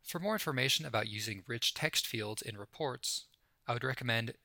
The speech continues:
taking any of the details reports, creating a copy. Now just go to any of the sections printing rich text, in this case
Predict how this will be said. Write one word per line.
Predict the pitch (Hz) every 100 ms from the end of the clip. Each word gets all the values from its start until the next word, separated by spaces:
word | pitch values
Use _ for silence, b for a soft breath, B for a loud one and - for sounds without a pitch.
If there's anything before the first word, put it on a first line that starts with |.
| _ _ _ _
taking | - 127 120 113
any | 113 110
of | 98
the |
details | 104 123 135 160 165 -
reports, | 156 151 185 - - - _ _ _ _ _
creating | - 127 113
a | 104
copy. | - 104 98 113 160 _ _ _ _ _ _ _ _ _ _ _ _ - - - - _ _ _ _ _ _ _ _ _ _ _ _ _ _ _ _ b b b
Now | 156
just | 175 -
go | 139
to | - -
any | 123
of | 143
the |
sections | - 110 - 131 -
printing | - 123 110 120 104
rich | 104 -
text, | - 143 127 - - - b b
in | -
this | 117 110
case | - 110 104